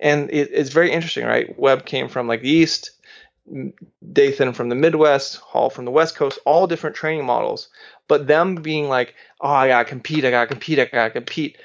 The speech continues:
them driving themselves to compete against each other, that arguably was the greatest era in high school cross country. And I don't just say that 'cause I came up in that and, like, you know, l-, looked up to that, but I was just like,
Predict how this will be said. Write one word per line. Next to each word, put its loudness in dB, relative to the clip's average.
them 2
driving 2
themselves -4
to -20
compete -6
against -2
each 0
other, -2
that 4
arguably 2
was -6
the -8
greatest 2
era 4
in -12
high 0
school -6
cross -2
country. -2
And 4
I 4
don't 2
just -10
say 4
that 0
'cause -12
I 0
came -8
up -2
in -10
that -2
and, -10
like, -6
you -10
know, -10
l-, -20
looked -2
up 2
to -14
that, 2
but 0
I 4
was 2
just -10
like, -4